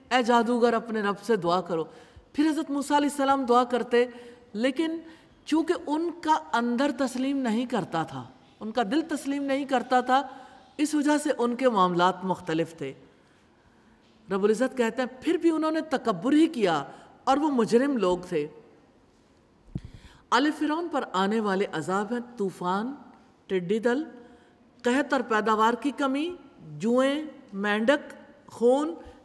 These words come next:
ऐसी नौ निशानियाँ थीं। अजाब आने पर सैयदना मूसा अलैहिस्सलाम से वो दुआ करवाते थे और ईमान लाने और बनी इसराइल को भेजने का वादा करते थे। "वलम्मा वक़ा अलैहिमुर रिज्जु,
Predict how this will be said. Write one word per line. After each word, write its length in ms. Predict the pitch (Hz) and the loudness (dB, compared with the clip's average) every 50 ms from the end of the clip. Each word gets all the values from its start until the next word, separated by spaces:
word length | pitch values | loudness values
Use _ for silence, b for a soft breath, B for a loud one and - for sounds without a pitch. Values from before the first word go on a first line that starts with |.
| - | -4
ऐसी 260 | - 262 247 - 339 311 | -4 -2 2 2 2 2
नौ 220 | 262 262 269 302 | 2 0 0 0
निशानियाँ 600 | 302 277 226 - 180 175 160 160 160 156 151 147 | 0 -2 -2 -4 -4 -6 -6 -6 -6 -6 -8 -8
थीं। 180 | - - 147 139 - - _ _ _ _ _ _ _ _ _ _ _ _ _ - B B B B B B B B B B B B B B B B B B B B | -10 -12 -18 -18 -18 -20 _ _ _ _ _ _ _ _ _ _ _ _ _ -14 B B B B B B B B B B B B B B B B B B B B
अजाब 320 | - 226 190 254 285 302 302 | -4 0 4 4 4 6 4
आने 260 | 294 285 294 311 302 | 4 2 2 0 -2
पर 240 | 294 294 285 285 285 | -2 -2 -2 -2 -2
सैयदना 840 | 277 - - 240 233 233 214 247 247 240 233 220 208 196 - - - - - - 196 | -4 -4 -2 0 0 0 0 0 2 2 2 0 -4 -8 -14 -18 -20 -20 -16 -10 -6
मूसा 360 | 208 233 262 240 240 330 320 | -2 -2 -2 -2 0 2 2
अलैहिस्सलाम 600 | 311 302 285 - - 277 254 226 220 220 247 254 | 4 2 2 0 0 -2 0 2 2 2 0 0
से 260 | 254 - - - 262 | -4 -6 -2 0 0
वो 160 | 247 226 254 247 | 2 2 2 0
दुआ 220 | 175 190 185 208 | 2 2 2 2
करवाते 540 | - - 262 247 240 247 247 247 247 262 262 | 2 0 -2 0 2 2 2 2 2 0 0
थे 280 | 254 262 262 277 294 - - - b b b b b b b b b b b b - - | 2 0 -2 -2 -2 -8 -16 -20 b b b b b b b b b b b b -2 0
और 220 | 220 226 226 - - | 0 0 0 -2 -4
ईमान 340 | 220 220 214 214 220 240 262 | -4 -2 0 2 2 2 2
लाने 380 | 269 254 247 240 247 247 262 | 2 2 2 2 4 2 2
और 100 | 262 262 | 0 0
बनी 240 | 233 196 214 208 220 | -2 -2 -2 -2 -2
इसराइल 480 | 226 214 - 214 202 190 196 220 247 247 | -4 -4 -4 -2 0 0 2 0 0 -2
को 180 | 240 - 262 | -4 -2 -4
भेजने 440 | 220 156 165 175 175 151 165 180 226 | -2 -2 -2 -4 -4 -4 -4 -6 -4
का 140 | 220 233 240 | -4 -2 -4
वादा 320 | 196 170 165 165 160 190 | -2 0 0 0 0 -2
करते 400 | 190 - 170 151 143 - 156 151 147 - | -2 -2 -4 -6 -6 -6 -6 -8 -6 -8
थे। 140 | 139 127 - - - _ _ _ b b b b b b b b b b | -12 -12 -12 -18 -20 _ _ _ b b b b b b b b b b
"वलम्मा 440 | 170 190 214 226 233 233 233 226 226 | -2 0 2 2 2 2 4 4 4
वक़ा 460 | 214 202 233 233 240 233 226 208 208 | 4 4 2 2 4 6 8 8 8
अलैहिमुर 680 | 214 220 220 220 233 220 208 220 220 220 220 220 220 202 | 8 6 4 4 4 2 0 0 -2 0 0 0 0 0
रिज्जु, 500 | 196 214 262 285 254 233 220 240 220 180 | 0 0 0 0 -2 -2 0 2 2 2